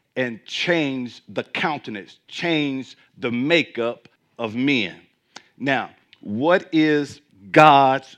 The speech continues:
good news? Because that's what the gospel literally means, God's good news. And as the Apostle Paul penned or wrote,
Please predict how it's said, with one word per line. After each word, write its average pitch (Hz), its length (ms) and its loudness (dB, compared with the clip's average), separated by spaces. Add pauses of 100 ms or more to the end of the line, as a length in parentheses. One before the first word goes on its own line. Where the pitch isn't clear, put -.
good 151 180 -6
news? 131 320 -8
Because 101 360 -14
that's 143 280 -4
what 139 240 -10
the 120 80 -10
gospel 127 380 -8
literally 127 400 -6
means, 101 480 -8
God's 131 720 2 (240)
good 123 500 -4 (160)
news. 110 560 -8 (240)
And 123 160 -2
as 127 220 -4
the 127 140 -4
Apostle - 540 -2
Paul 165 440 -2
penned 135 480 -8
or 120 100 -6
wrote, 127 380 -2